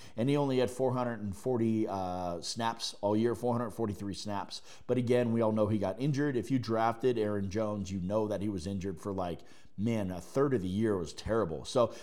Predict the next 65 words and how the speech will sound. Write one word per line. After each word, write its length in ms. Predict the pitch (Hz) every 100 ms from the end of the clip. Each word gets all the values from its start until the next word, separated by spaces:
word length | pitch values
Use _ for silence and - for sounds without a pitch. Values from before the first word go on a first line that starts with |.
| -
I 80 | 135
could 180 | 131 135
see 140 | 143
those 240 | 135 120
snaps 360 | - 113 110 -
going 280 | 117 101 101
up 160 | 98
by 160 | 87 92
probably 320 | - 113 107
another 240 | 101 92 90
three 280 | - 110
hundred. 440 | 95 113 104 110 110 - -
Um, 380 | - 101 92 92 - - -
and 80 | 120
with 120 | 117
that 200 | 131 131
said, 280 | 160 165 139
like, 220 | 131 - -
I 160 | 139
don't 280 | 147 147 143
think 160 | 139 135
he's 160 | 131
gonna 160 | 127 127
be 140 | 120
very 300 | 117 117 117
high 200 | 104 110
on 100 | 113
my 120 | 113 101
board 300 | 87 139 143
next 320 | 71 - -
year. 120 | 80
You 140 | 85
know, 220 | 113 107 101 -
his 160 | 113 107
running 320 | 110 120 139
efficiency 480 | 123 143 131 123 123
is 140 | 104
great, 240 | 90 113 92
eighty-five 360 | 95 98 113
point 260 | - 113 98
seven, 340 | 98 104 165 - - - -
but 160 | 117
his 160 | 120 95
receiving 460 | 92 131 151 185
was 120 | 160 -
terrible. 540 | - 147 233 101 - - -
And 180 | 127 131
I 140 | 131
don't 180 | 170 175
know 120 | 143
what's 180 | 139 -
going 180 | 131 123
on 160 | 123
in 120 | 107
Packerland. 720 | 82 120 123 117 95 95 85 95
You 100 | 95
know, 160 | 92
I, 80 | 104
I 160 | 110 98
think 240 | 135 151
they're 120 | 165
gonna 160 | 147 131
hit 200 | 131 135
the 60 |
draft, 480 | 143 110 95 98 -